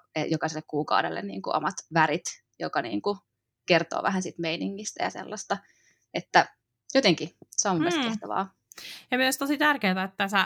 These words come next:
Speaker 2: tunnistat noi itsessäsi.
Speaker 1: Mm. Niin, se on ihan
Speaker 2: Niin,
Speaker 1: totta.
Speaker 2: sit niitä voi alkaa just hyödyntää omina vahvuuksina.
Speaker 1: Mm, totta.
Speaker 2: No hei, ö, kuka sä oot, mitä sä teet ja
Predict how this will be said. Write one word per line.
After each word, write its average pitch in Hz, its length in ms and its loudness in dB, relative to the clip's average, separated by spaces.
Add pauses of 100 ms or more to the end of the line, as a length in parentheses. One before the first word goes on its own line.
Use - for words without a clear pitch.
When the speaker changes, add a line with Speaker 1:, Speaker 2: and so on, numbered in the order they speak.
(100)
Speaker 2:
tunnistat 185 540 0
noi 185 200 -4 (320)
itsessäsi. 202 500 8
Speaker 1:
Mm. - 720 -8
Niin, 185 400 4
se 254 100 -8
on 220 80 -4
ihan 220 100 0
Speaker 2:
Niin, 220 60 -2
Speaker 1:
totta. 208 260 -4
Speaker 2:
sit 285 100 -2
niitä 220 220 -2
voi 208 220 0 (160)
alkaa 208 480 0 (220)
just 220 160 -10 (120)
hyödyntää 196 380 0
omina 190 240 -2
vahvuuksina. 208 580 0
Speaker 1:
Mm, 190 240 2 (340)
totta. 190 320 -2 (1120)
Speaker 2:
No 247 80 6
hei, 262 480 6 (600)
ö, - 40 -18 (520)
kuka 285 260 2
sä - 160 -4
oot, 214 520 2 (120)
mitä 220 200 -4
sä 202 120 -2
teet 185 460 0
ja 170 280 2